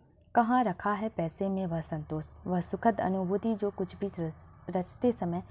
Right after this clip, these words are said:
अपने भीतर जागती है। अगली पंक्ति, "चार पन्ने काले किए नहीं और छपास छूटने की, छूटने लगती है नए लेखकों के संदर्भ में।" अगली पंक्ति,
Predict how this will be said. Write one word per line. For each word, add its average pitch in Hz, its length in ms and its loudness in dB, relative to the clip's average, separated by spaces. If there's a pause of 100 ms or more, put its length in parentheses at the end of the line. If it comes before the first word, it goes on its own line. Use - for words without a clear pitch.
(240)
अपने 214 240 0
भीतर 190 340 2
जागती 165 420 -2
है। 156 180 -8 (760)
अगली 185 220 2
पंक्ति, 185 360 -2 (340)
"चार 247 240 6
पन्ने 247 360 2
काले 180 360 2
किए 185 440 -2
नहीं 180 300 -2 (320)
और 180 100 2
छपास - 720 -4 (200)
छूटने 214 440 -2
की, 185 280 -4 (360)
छूटने 226 320 4
लगती 165 340 -4
है 165 120 -2
नए 208 280 2
लेखकों 180 520 0
के 208 140 0
संदर्भ 156 520 -4
में।" 156 140 -8 (1000)
अगली 196 200 4
पंक्ति, 196 380 -2